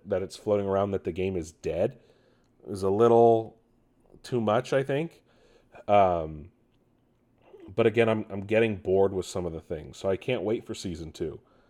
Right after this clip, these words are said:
I do, I do need to finish the Battle Pass for Season one, which I'm almost there. I do have a month to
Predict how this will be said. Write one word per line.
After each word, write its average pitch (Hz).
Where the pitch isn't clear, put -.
I 101
do, 113
I 104
do 107
need 110
to 104
finish 110
the 95
Battle 117
Pass 107
for -
Season 87
one, 85
which 95
I'm 80
almost 92
there. 82
I 87
do 85
have 87
a 87
month 85
to 82